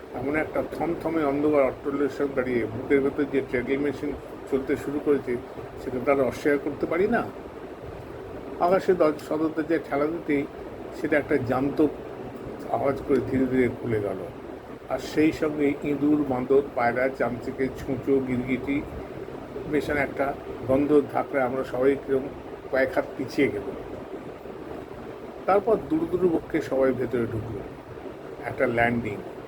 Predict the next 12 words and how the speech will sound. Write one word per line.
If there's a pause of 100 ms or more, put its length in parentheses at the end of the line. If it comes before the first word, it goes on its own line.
(480)
বাঁদিকে
চওড়া
কাঠের (140)
সিঁড়ি
ওপরে
উঠে
গেছে
দোতলায়। (920)
আগে
একতলা
সেরে
তারপর